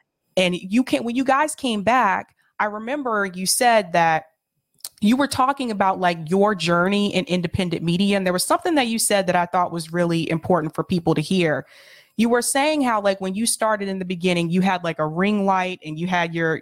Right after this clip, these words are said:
your little camera, and that's how you started. And you said, and you did it on your own.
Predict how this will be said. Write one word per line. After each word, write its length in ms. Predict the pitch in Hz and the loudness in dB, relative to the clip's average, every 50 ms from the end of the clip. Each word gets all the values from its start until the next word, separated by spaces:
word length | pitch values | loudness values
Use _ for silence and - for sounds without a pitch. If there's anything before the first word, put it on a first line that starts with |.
| - - | -8 -6
your 180 | 165 170 180 | -2 0 0
little 200 | 175 175 175 170 | 2 2 0 0
camera, 560 | 170 - 247 226 220 220 214 208 202 202 196 196 - _ - _ _ - | 0 -2 0 0 0 0 0 0 0 0 0 -2 -4 _ -20 _ _ -6
and 120 | 170 175 | -4 -2
that's 200 | 185 196 202 - | -2 -2 -4 -4
how 80 | - 202 | -4 -4
you 160 | 190 185 185 | -4 -4 -6
started. 400 | 180 - - 190 185 180 175 170 | -6 -2 -2 0 0 -2 -4 -6
And 120 | 170 170 165 | -8 -8 -6
you 80 | 165 | -6
said, 260 | 170 - - 185 180 | -4 -2 -2 -2 -2
and 120 | 175 170 165 | -2 -4 -4
you 120 | 170 180 | -6 -6
did 240 | 170 156 190 208 208 | -4 -2 0 0 2
it 100 | 208 196 - - | 0 0 0 0
on 160 | 180 175 170 | 0 0 2
your 200 | 156 156 151 - - | 2 0 0 0 0
own. 400 | - 170 170 165 156 - - - | 2 2 2 2 0 -2 -6 -12